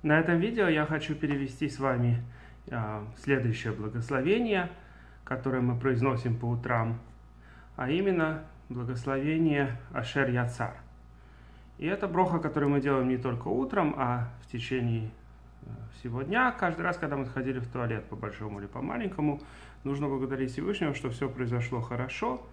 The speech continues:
Разумеется, э, это в действительности очень-очень важная броха. Мы ее делаем так часто, что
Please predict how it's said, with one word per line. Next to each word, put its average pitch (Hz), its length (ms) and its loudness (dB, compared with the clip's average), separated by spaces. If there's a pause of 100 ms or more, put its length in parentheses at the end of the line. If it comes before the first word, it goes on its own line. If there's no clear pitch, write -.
(680)
Разумеется, 117 840 -4 (400)
э, 101 420 -10
это 110 320 -6 (720)
в 120 40 -4
действительности 147 580 2
очень-очень 120 840 0
важная 113 340 0
броха. 151 440 2
Мы 107 160 -4
ее 107 80 -4
делаем 117 340 0
так 117 200 -4
часто, 214 420 6
что 123 280 -6